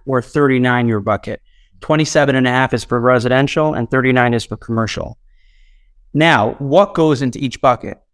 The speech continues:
The five-year bucket includes furniture, chandeliers, cabinetry, flooring, all those types of items depreciate over a period of five years.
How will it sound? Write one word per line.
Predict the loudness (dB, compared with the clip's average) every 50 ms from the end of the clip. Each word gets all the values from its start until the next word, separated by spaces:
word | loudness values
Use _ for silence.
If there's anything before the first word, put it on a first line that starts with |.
| _ _ _ _ -12
The | -12 -6
five-year | 0 2 4 4 4 4 2 2 2
bucket | 4 4 2 2 2 0 -4 -4 -4 -6 -8 _ _ _ -10 -10
includes | -10 -6 -2 0 2 2 2 2 0 -2 -4 -10 -16 -18 _ _ _ _ _ _ _ _
furniture, | 0 0 0 0 0 -2 -2 0 0 0 -2 -4 -8 _ _ _ _ _ _ _
chandeliers, | -6 0 2 2 2 4 2 2 2 2 2 2 2 2 2 0 0 -4 -6 -18 -20 _ _ _ _ _ _ -6
cabinetry, | -2 2 2 2 2 0 -2 -2 -2 -2 0 0 0 0 -2 -4 _ _ _
flooring, | -14 -6 -2 0 0 2 2 2 2 2 2 0 0 -2 -4 -8 _ _ _ _ _ _ _ _ _ _ _
all | 2 4 4 4 4 4
those | 2 0 -2 0
types | 0 0 0 0 -2
of | -4 -2
items | -2 0 0 0 0 -2 -2 -4 -6
depreciate | -8 -6 -2 -2 -2 0 0 0 0 0
over | 0 0
a | -2 -2
period | 0 0 2 2 2 2
of | 0 0
five | 2 2 2 2 0 0
years. | -2 -4 -4 -6 -8 -12 -18